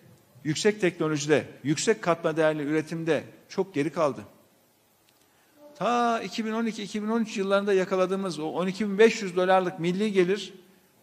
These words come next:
bugünkü yönetimle, bugünkü zihniyetle artık bir hayal. Biz üç bin beş yüz dolardan aldık, tam on iki bin beş yüz dolara yükselttik milli geliri.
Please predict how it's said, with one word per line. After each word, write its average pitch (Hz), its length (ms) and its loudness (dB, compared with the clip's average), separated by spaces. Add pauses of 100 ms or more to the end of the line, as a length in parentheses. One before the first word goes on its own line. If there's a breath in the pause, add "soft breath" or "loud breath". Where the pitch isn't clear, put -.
bugünkü 233 420 4
yönetimle, 180 640 0
bugünkü 208 360 0
zihniyetle 170 540 -4
artık 175 400 -2
bir 160 100 -2
hayal. 143 380 4 (480)
Biz 151 100 -10
üç 170 160 -8
bin 180 80 -2
beş 208 220 8
yüz 185 80 -4
dolardan 170 380 6
aldık, 175 280 2 (100)
tam 190 240 -2
on 165 200 -6
iki 175 200 -8
bin 170 140 -8
beş 185 240 0
yüz 156 100 -14
dolara 156 260 -2
yükselttik 143 460 -6 (560)
milli 120 260 -4
geliri. 104 260 -10